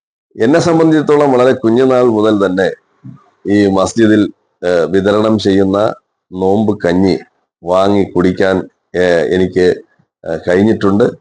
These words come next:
അപ്പൊ അതുകൊണ്ട് തന്നെ നോമ്പ് കഞ്ഞിയോട് നമ്മുടെ പൊതുവായിട്ടുള്ള ഒരു സമൂഹത്തിന്റെ, ഏഹ്, ഒരു താല്പര്യം അത് ഇന്നും അഭംഗുരം തുടരുകയാണ്. അതിന് ടൗൺ ജുമാ മസ്ജിദ്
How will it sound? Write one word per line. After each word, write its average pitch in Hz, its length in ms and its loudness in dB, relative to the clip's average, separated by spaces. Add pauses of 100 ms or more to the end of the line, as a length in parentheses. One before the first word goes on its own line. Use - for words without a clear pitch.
(640)
അപ്പൊ 131 140 -2
അതുകൊണ്ട് 170 440 4
തന്നെ 120 320 0 (340)
നോമ്പ് 147 580 0
കഞ്ഞിയോട് 113 760 2 (320)
നമ്മുടെ 101 300 0
പൊതുവായിട്ടുള്ള 120 920 0
ഒരു 104 120 -2
സമൂഹത്തിന്റെ, 98 960 -2 (520)
ഏഹ്, 95 260 0
ഒരു 98 240 0
താല്പര്യം 107 560 0 (800)
അത് 95 240 0 (120)
ഇന്നും 127 520 0
അഭംഗുരം 120 680 2
തുടരുകയാണ്. 95 680 0 (560)
അതിന് 160 520 -2 (360)
ടൗൺ 127 300 2
ജുമാ 123 260 2
മസ്ജിദ് 110 680 0